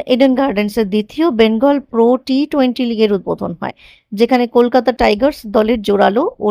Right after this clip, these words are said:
নবীন উদ্দীপনা চোখে পড়ে। স্থানীয় সর্বশেষ ক্রিকেট প্রতিভাগুলোকে সুযোগ দিয়ে এই টুর্নামেন্ট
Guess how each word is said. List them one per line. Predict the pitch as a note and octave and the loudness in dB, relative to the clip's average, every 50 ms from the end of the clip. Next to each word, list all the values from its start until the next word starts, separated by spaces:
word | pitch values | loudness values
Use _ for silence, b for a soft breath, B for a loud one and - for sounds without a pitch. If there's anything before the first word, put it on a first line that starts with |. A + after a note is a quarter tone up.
| G3+ G3 G3+ | 0 0 2
নবীন | G3+ G#3 A#3 E4 F#4 E4+ | 2 0 0 -2 -4 -4
উদ্দীপনা | D4 A3+ B3 - - F3 E3 - | -6 -4 -4 -4 -2 -2 -4 -4
চোখে | - - - - - | -8 -12 -14 -14 -12
পড়ে। | - - - - - B B B B B B B | -10 -10 -10 -10 -12 B B B B B B B
স্থানীয় | - C4 B3+ B3+ D#4 G#4 G#4+ | 0 2 2 2 0 -2 -2
সর্বশেষ | - D#4+ D#4+ D4 D4 D4 - D4+ C#4+ - - | -2 -2 -2 0 -2 -4 -4 -4 -6 -6 -6
ক্রিকেট | - B3+ A#3+ - B3 A3 - | -6 -6 -4 -4 -4 -6 -4
প্রতিভাগুলোকে | - A3 G#3 A#3 G#3 A#3 A3 G#3 A3 G#3 G#3+ G#3+ A3+ | -6 -6 -4 -4 -2 -2 -2 -2 -2 -2 -2 -4 -4
সুযোগ | - - A#3+ A3 - C#4 C#4 C#4 - | -8 -6 -8 -4 -4 -4 -4 -4 -4
দিয়ে | A3 F3+ F3+ F3 | -4 -2 -2 -2
এই | F#3 F#3 | -2 -4
টুর্নামেন্ট | - G#3 G3+ G3 G3+ G3+ G3+ B3 D4 | -4 -4 -4 -2 -2 -2 -2 -2 -4